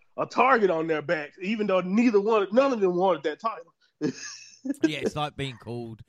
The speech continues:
Speaker 2: Well, my, it, again, like you said, it's like, you know, Mount Rushmore, you know, or even
Speaker 1: Yeah.
Speaker 2: the next, the next Shawn Michaels, the next John Cena, you know, whatever
Speaker 1: Right.
Speaker 2: it is.
Speaker 1: Right. The next Rock and Austin.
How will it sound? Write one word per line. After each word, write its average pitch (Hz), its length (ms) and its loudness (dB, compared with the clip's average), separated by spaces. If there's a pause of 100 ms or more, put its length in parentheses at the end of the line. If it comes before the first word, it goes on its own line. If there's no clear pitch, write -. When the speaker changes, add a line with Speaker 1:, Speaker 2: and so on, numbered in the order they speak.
(400)
Speaker 2:
Well, 139 160 -6
my, 139 240 -6
it, 127 280 -10
again, 127 380 -6
like 113 200 -8
you 107 60 -14
said, 113 220 -8
it's 90 140 -14
like, 104 240 -10
you 107 120 -12
know, 92 200 -16
Mount 104 280 -12
Rushmore, 95 720 -10
you 98 140 -12
know, 104 200 -10
or 107 240 -8
even 104 460 -12
Speaker 1:
Yeah. 160 440 8
Speaker 2:
the 123 80 -8
next, - 380 -10 (100)
the 135 140 -10
next 139 240 -10
Shawn 123 280 -14
Michaels, 107 600 -10
the 104 100 -6
next 120 480 -8
John 120 200 -6
Cena, 107 460 -14
you 98 120 -12
know, 104 160 -10
whatever 139 220 6
Speaker 1:
Right. 160 300 6
Speaker 2:
it 113 160 -8
is. 90 40 -14 (240)
Speaker 1:
Right. 156 280 6
The 151 80 6
next 175 260 4
Rock 175 360 4
and 175 120 -6
Austin. 170 380 -2